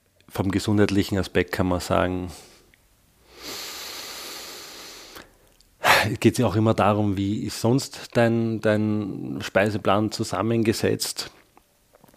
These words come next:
Da ist dann die Frage, ob es per se das Fleisch ist in der Menge, die zum Beispiel problematisch ist. Ähm,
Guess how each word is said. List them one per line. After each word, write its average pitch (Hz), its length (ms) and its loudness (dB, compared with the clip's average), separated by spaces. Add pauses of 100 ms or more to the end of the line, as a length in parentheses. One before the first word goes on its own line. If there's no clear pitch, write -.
(160)
Da 80 100 0
ist 82 160 -2
dann 90 100 0
die 85 60 -2
Frage, 90 220 4
ob 90 60 0
es - 80 -8
per 92 140 2
se 92 160 0
das 87 160 -2
Fleisch 101 420 2
ist 107 200 -8
in - 120 -4
der 85 100 2
Menge, 139 480 4 (500)
die 117 80 -6
zum 113 120 -8
Beispiel 120 240 -2
problematisch 107 640 0
ist. 107 280 -4 (600)
Ähm, 92 640 4